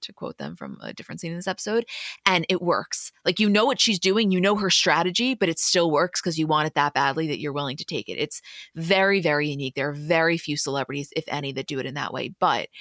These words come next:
a side thing that I wanna mention is, don't get me wrong, this fourth wall break was authentic and intentional,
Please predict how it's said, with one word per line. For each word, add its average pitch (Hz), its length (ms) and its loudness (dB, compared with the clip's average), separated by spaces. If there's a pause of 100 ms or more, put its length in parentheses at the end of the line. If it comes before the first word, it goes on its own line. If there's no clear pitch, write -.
(680)
a 175 80 4
side 170 300 2
thing 202 100 -2
that 196 100 2
I 190 60 4
wanna 190 180 2
mention 208 340 -2
is, 147 460 0 (560)
don't 196 180 4
get 190 140 4
me 160 120 2
wrong, 151 260 4
this 160 160 0
fourth 151 260 0
wall 143 160 4
break 147 300 0
was 135 240 0
authentic 143 560 0
and 139 80 -2
intentional, 143 580 -2